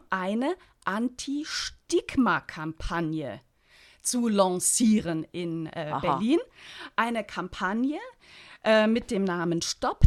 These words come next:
Speaker 1: das Stigma, wo wiederum für die Normalität von Prostitution geworben werden soll, mit zweihundertvierzigtausend Euro Steuermitteln.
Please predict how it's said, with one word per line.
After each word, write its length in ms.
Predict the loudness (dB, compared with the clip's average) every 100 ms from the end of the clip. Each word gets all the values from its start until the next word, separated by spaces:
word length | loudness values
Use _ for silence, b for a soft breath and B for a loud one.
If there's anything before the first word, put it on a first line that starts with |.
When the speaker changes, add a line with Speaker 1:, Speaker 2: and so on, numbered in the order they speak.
| 2
Speaker 1:
das 240 | -2 -4
Stigma, 800 | -4 -6 -4 -4 -4 -8 -8 -16 _
wo 360 | -6 2 2 2
wiederum 640 | 0 0 0 -2 -4 -4 -8
für 320 | -2 2 2
die 140 | 4
Normalität 1160 | 4 6 6 4 4 2 0 -2 -6 -6 -6 -4
von 240 | -6 -4 0
Prostitution 1200 | 0 0 -4 -10 -10 -10 -6 -6 -4 -4 -4 -6 -12 _ _
geworben 1000 | 0 2 0 0 -2 0 2 2 0 -2
werden 480 | -2 -4 -2 -4
soll, 320 | -4 -4 -4 -6 b b
mit 160 | -8 -6
zweihundertvierzigtausend 1500 | 0 0 0 0 -2 -4 -6 -6 -12 -12 -6 -4 -4 -4 -8 -4
Euro 560 | -4 -2 -4 -4 -8 -8 _
Steuermitteln. 1600 | -8 -4 -4 -6 -4 0 0 -2 -6 -10 -8 -8 -10 -14 -18 -20